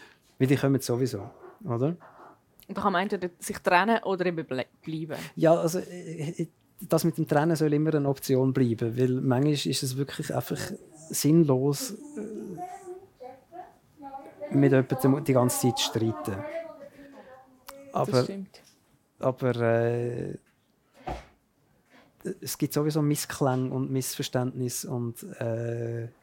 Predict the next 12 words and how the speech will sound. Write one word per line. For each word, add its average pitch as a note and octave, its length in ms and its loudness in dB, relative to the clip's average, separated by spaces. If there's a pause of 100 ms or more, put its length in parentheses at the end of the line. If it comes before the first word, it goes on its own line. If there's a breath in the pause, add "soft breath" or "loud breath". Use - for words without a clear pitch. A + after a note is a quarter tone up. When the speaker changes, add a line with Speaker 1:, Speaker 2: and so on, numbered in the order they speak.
Speaker 1:
Meinungsverschiedenheiten. B2 1120 0
Und A#2+ 280 -4 (1300 loud breath)
da C3+ 140 4
muss D3 180 -2
man C#3+ 200 -4 (720)
sich D#3+ 340 -10
schon, C3 560 -4
äh, B2 300 -4
schulen A#2+ 500 6
mit A2+ 140 -4
sich - 180 -6
selber. F#2+ 480 -12